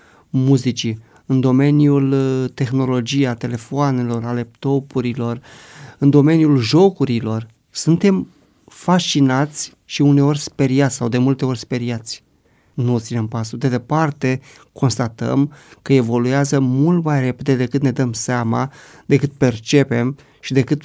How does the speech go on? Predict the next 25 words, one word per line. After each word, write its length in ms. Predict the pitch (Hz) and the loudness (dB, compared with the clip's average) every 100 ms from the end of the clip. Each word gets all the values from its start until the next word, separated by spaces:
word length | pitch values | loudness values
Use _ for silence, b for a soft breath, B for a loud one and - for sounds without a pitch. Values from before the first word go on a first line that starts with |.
| _ | _
controlăm 680 | - 135 123 120 135 226 147 | 0 0 0 0 2 2 2
domeniul. 640 | 113 110 110 110 107 - - _ _ _ B B B B B | 0 -2 -2 -4 -6 -8 -14 _ _ _ B B B B B
Nu 160 | 143 160 | 2 2
se 140 | - | 4
mai 160 | 202 190 | 2 2
potrivește 680 | 165 147 131 147 151 151 - | 2 0 2 0 0 -4 -4
realitatea 720 | - 127 120 113 110 147 165 | -4 0 0 0 -2 -2 0
de 120 | 175 143 | 0 0
astăzi, 800 | 120 110 - 110 107 110 - _ _ _ _ | 0 -2 -6 -6 -6 -8 -14 _ _ _ _
pe 100 | 131 | 0
de 80 | 131 | 0
o 80 | |
parte, 460 | 123 113 110 131 143 B B B | -2 -6 -6 -6 -6 B B B
cu 140 | - 143 | 0 0
ceea 320 | - 226 214 | 2 2 2
ce 140 | 208 | 0
s-a 80 | 180 | 0
întâmplat 600 | 151 139 127 127 143 160 | 2 0 0 0 -2 -2
în 140 | 160 | -2
generațiile 500 | 143 143 139 165 160 | 2 2 2 0 -2
trecute, 400 | 147 139 151 143 | -2 0 0 -2
când 160 | 131 131 | -2 -2
eram 180 | 131 135 | 0 0
noi 120 | 139 | 0
copii. 420 | 139 131 143 113 | -2 -2 -2 -2